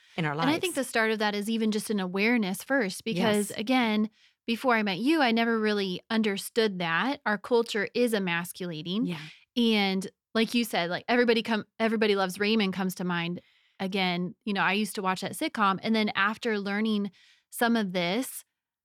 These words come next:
Speaker 2: I can't watch it anymore. It liter-,
Speaker 1: <laughs>
Speaker 2: it makes me lurch. Like, this
Speaker 1: Yeah.
Speaker 2: Facebook post just made me
Speaker 1: Yes.
Speaker 2: kinda ir-, like, "Oh my gosh, you just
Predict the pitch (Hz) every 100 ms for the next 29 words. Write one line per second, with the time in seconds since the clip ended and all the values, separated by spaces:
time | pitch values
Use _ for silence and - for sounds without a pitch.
0 | - 269 - 285 196 185 214 262 214 196
1 | 175 139 214 233 254 262 262 320 254 262
2 | 254 254 226 202 254 240 - 240 220 -
3 | 226 - 214 175 240 220 240 220 - 233
4 | 190 196 208 226 196 208 - - - -
5 | 247 226 - 277 285 - 254 247 - -
6 | 370 359 320 294 - 262 247 - - 269
7 | 233 240